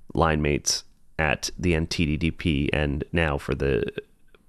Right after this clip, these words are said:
B C Eagles. But, um, hey, listen, I mean, just, just happy that he's effective, and obviously he has been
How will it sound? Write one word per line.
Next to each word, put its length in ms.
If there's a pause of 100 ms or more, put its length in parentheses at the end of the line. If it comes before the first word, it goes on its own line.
(440)
B 140
C 140
Eagles. 440
But, 340 (460)
um, 640
hey, 160 (240)
listen, 280 (140)
I 60
mean, 220
just, 280 (480)
just 180
happy 280
that 140
he's 260
effective, 480
and 240
obviously 480
he 120
has 120
been 340